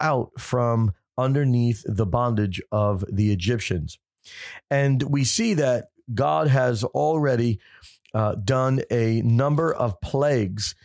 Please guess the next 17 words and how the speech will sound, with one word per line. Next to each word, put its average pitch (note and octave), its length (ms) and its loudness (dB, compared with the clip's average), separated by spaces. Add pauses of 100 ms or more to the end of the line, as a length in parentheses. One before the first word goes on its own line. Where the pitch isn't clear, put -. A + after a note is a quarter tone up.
(260)
that A#2+ 280 0
he C3+ 240 2
has A2+ 240 0
demonstrated B2+ 840 -2 (160)
his F#3 300 0
authority G2+ 640 -2 (640)
and G2+ 100 2
his D3 380 2
judgment G#2+ 680 -2 (460)
over A2+ 560 -2 (260)
the A#2 160 -2
go-, G#2+ 240 -4
the A2 160 0
false D3 400 -4
gods B2+ 480 -2 (140)
of A2+ 260 -2
Egypt. C3+ 480 -2